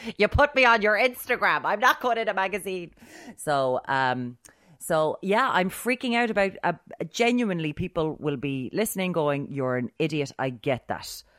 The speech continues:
I cannot cook." And in the house I live in, in Dublin, my housemate, he's a brilliant cook. So whenever he asks me to start something before he gets home,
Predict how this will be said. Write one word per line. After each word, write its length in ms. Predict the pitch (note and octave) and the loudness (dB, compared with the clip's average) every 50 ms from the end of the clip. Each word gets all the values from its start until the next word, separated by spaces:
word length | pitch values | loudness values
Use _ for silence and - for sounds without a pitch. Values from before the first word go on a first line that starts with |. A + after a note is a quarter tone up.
| _ _ _ _ _ | _ _ _ _ _
I 100 | - D3+ | -4 -4
cannot 760 | C#3+ - - - - F3 E3 D#3 D3 C3+ C3+ - - - - - _ _ _ _ _ _ _ | -4 -4 -6 -4 -2 0 2 2 2 2 0 -2 -4 -10 -12 -16 _ _ _ _ _ _ _
cook." 400 | - C#3 A#2+ - - - - - _ _ - | -6 -4 -4 -4 -6 -12 -16 -18 _ _ 0
And 200 | C#3+ C#3 C#3 - | 0 0 0 0
in 120 | - D3 | 0 0
the 60 | C3+ C#3 | 0 2
house 240 | D#3+ F3 F3+ F3 | 2 2 2 2
I 100 | F3 D#3 | 2 2
live 160 | D3 D3+ D3 D3 | 2 2 2 2
in, 100 | C3 B2+ | 0 0
in 80 | B2 | 2
Dublin, 320 | A2+ D3 C#3+ B2+ B2+ A2 A2 | 2 2 2 2 2 2 2
my 120 | A2 A2+ | 2 2
housemate, 560 | A#2+ C3 C3+ B2 - A#2+ G#2+ F2 - - - - _ _ _ | 2 2 0 0 0 -2 -2 -2 -4 -8 -10 -14 _ _ _
he's 180 | - D3+ C#3+ C#3 | -4 0 2 2
a 60 | D3 | 2
brilliant 400 | A2+ - D#3 E3+ D3 C3+ A2+ - | 4 4 4 4 4 2 0 0
cook. 360 | - A#2 F#2+ - - - - - - - - - - | 0 -2 -4 -4 -6 -14 -18 -18 -20 -20 -20 -20 -12
So 440 | - - - D3 C3+ C3+ C3+ G2 - - | -4 0 2 4 4 4 2 0 -4 -4
whenever 380 | D3 D3+ D3+ D#3 D#3+ D#3 F3 | 0 2 2 2 2 2 0
he 140 | D3 D3 D3 | 0 0 0
asks 200 | C#3 C#3+ C#3+ - | 0 0 0 -2
me 100 | C#3+ C3 | -2 -4
to 80 | A#2 A#2+ | -4 -4
start 300 | - - C#3 B2+ C3 - | -4 0 0 0 0 0
something 260 | - B2 G#2+ - A2 G2 | -2 -4 -4 -4 -6 -6
before 240 | G#2 - C3 A2+ A2+ | -6 -4 -4 -2 -2
he 60 | A#2+ | -2
gets 240 | G#2 A#2+ A2+ - - | -2 -2 -2 -2 0
home, 320 | C#3+ C#3 B2+ A2 F#2+ F2+ | 0 0 2 0 -2 -4